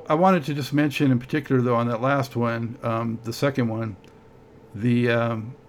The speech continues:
Soldier of the Groove. Really, I like the walking bass, you know, I, and that's, you know, sort of a trademark of yours, right? So, um, I, I wanted to ask you, and that reminds me also,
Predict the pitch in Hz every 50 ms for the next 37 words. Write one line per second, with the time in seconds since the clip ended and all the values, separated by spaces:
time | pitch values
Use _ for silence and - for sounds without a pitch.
0 | - - - - - 143 143 131 131 143 139 127 110 120 110 101 110 120 127 127
1 | 123 120 117 110 95 - - - - - - - - - - - - - - 120
2 | 139 139 131 127 120 117 - 120 120 127 123 123 - 110 107 117 120 123 120 120
3 | - 123 120 117 110 98 98 - - - - - - - - - - - - -
4 | - - 113 107 120 120 117 113 101 - - - - - 110 120 117 117 117 113
5 | - 127 135 135 143 135 135 143 147 147 135 - - - 160 143 127 127 127 127
6 | - 135 131 131 120 117 123 120 - 135 135 135 131 120 117 - 117 104 110 110
7 | 104 - 117 117 117 120 - - 120 120 120 - - - - - - - - -
8 | - - - - - - - - - - 123 117 120 117 120 117 117 - - -
9 | - - - - - - - - - - - - - - - - - - - -
10 | - - - - - - - - - 165 165 - - 151 160 165 185 196 202 196
11 | - - 151 135 139 143 151 165 160 - - 135 127 131 127 127 123 123 131 139
12 | 147 143 131 - 117 113 117 120 123 - 123 131 131 127 - 120 113 110 110 110